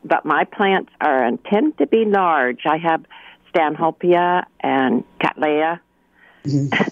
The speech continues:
Speaker 2: Yeah.
Speaker 1: <laughs> So
Speaker 2: Big, yeah.
Speaker 1: I dunk
Speaker 2: Bigger than
Speaker 1: them,
Speaker 2: a pail. <laughs>
Speaker 1: I, and I dunk 'em into the, um,
Speaker 2: Perfect.
Speaker 1: sink.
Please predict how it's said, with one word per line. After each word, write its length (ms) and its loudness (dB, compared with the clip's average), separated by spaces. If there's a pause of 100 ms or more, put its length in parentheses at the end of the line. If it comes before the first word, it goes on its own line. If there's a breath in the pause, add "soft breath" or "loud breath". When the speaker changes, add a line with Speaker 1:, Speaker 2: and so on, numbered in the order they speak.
Speaker 2:
Yeah. 220 2
Speaker 1:
<laughs> 40 -20 (360)
So 160 2
Speaker 2:
Big, 240 4
yeah. 260 -4
Speaker 1:
I 140 -2
dunk 100 -2
Speaker 2:
Bigger 200 2
than 120 2
Speaker 1:
them, 140 -4
Speaker 2:
a 20 -2
pail. 360 0
<laughs> 40 0
Speaker 1:
I, 180 2 (1080 soft breath)
and 120 0
I 100 0
dunk 320 -4
'em 120 -2
into 300 -2
the, 240 0 (680 loud breath)
um, 200 2
Speaker 2:
Perfect. 280 -16 (240)
Speaker 1:
sink. 280 -2